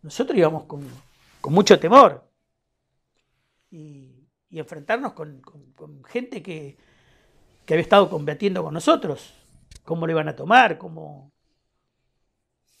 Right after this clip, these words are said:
cómo lo iba a tomar el pueblo, eh, inglés, que vayamos nosotros allá? Bueno, se hace todos los, los arreglos y viajamos.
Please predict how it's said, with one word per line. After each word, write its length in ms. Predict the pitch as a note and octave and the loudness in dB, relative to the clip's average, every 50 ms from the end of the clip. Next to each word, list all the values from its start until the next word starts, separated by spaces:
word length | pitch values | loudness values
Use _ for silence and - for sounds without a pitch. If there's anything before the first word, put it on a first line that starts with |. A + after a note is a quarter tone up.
| _ _ _ | _ _ _
cómo 200 | - F3+ F#3 F3 | -18 -14 -10 -8
lo 40 | E3+ | -6
iba 140 | F3+ F3 | -4 -4
a 60 | E3+ - | -4 -4
tomar 200 | D3+ D#3 F3 D3+ | -8 -12 -12 -12
el 60 | - | -10
pueblo, 540 | - G#3 A#3 A#3+ G3 E3 D3 C#3 C3+ _ _ _ _ _ _ _ _ _ _ _ - | -6 -2 -2 -2 -2 -2 -12 -18 -20 _ _ _ _ _ _ _ _ _ _ _ -20
eh, 300 | G3 D#3+ D3+ D3 C#3+ C#3+ | -18 -18 -16 -16 -16 -16
inglés, 420 | C#3 C#3 E3+ G#3 A#3 G#3 - - | -12 -4 0 2 2 2 0 -8
que 80 | - D#3 | -12 -14
vayamos 320 | D3+ - - D3+ C3+ C#3 | -14 -12 -14 -16 -14 -16
nosotros 400 | C#3 B2 - G3 D3+ E3 C#3 C3+ | -16 -10 -10 -10 -10 -10 -12 -8
allá? 300 | - B3 A#3+ G#3 E3+ - _ _ _ _ _ _ _ _ _ _ _ _ _ _ _ _ _ _ _ _ _ _ _ _ _ _ _ - | -6 -4 -4 -4 -6 -10 _ _ _ _ _ _ _ _ _ _ _ _ _ _ _ _ _ _ _ _ _ _ _ _ _ _ _ -10
Bueno, 320 | G#3+ C4+ C#4 F#3+ D3 B2+ - _ _ | -6 -4 -4 -4 -6 -14 -20 _ _
se 280 | _ - - - D3+ | _ -20 -16 -12 -10
hace 220 | D3+ D3+ - - D3 | -10 -10 -10 -12 -12
todos 320 | - - F3 E3+ E3 D#3+ | -6 -2 0 0 0 0
los, 340 | - D#3 D3 - - _ _ | -4 -6 -12 -12 -16 _ _
los 160 | - - - | -20 -12 -10
arreglos 540 | E3 E3+ F#3+ B3 B3+ B3+ C4 C#4+ E4 C4 - | -8 -4 0 0 2 2 2 0 0 -2 -2
y 60 | A#3+ | -4
viajamos. 640 | D#3 D#3+ D#3+ - - C#3 B2 B2 B2 - _ _ _ | -4 -4 -4 -4 -4 -6 -6 -8 -18 -20 _ _ _